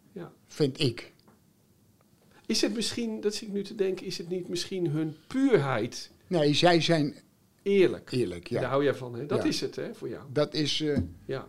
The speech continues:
Speaker 2: en ik heb met, met de voorzitter, die... die, eh, Kiebers, die heet, eh,
Speaker 1: Scheringa.
Speaker 2: Scheringa.
Speaker 1: Ja, daar had
Speaker 2: Toen
Speaker 1: je
Speaker 2: we
Speaker 1: niks mee.
Speaker 2: kampioen hadden, werden... En toen had ik tegen hun gezegd, "Luister, als we kampioen worden, zorg je dat je er bent. Bij het,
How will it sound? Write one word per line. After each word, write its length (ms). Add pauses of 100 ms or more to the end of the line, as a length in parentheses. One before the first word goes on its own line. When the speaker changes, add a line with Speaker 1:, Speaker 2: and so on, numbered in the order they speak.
Speaker 2:
en 180
ik 120
heb 260
met, 260
met 200
de 160
voorzitter, 600
die... 260
die, 400
eh, 120 (300)
Kiebers, 580 (1000)
die 140
heet, 100
eh, 60
Speaker 1:
Scheringa. 260 (100)
Speaker 2:
Scheringa. 580
Speaker 1:
Ja, 120
daar 100
had 120
Speaker 2:
Toen 100
Speaker 1:
je 60
Speaker 2:
we 60
Speaker 1:
niks 120
mee. 80
Speaker 2:
kampioen 380
hadden, 520
werden... 400 (480)
En 120
toen 120
had 140
ik 100
tegen 280
hun 260
gezegd, 280
"Luister, 300
als 120
we 100
kampioen 440
worden, 280 (800)
zorg 400
je 220 (340)
dat 300
je 80
er 100
bent. 260 (160)
Bij 100
het, 160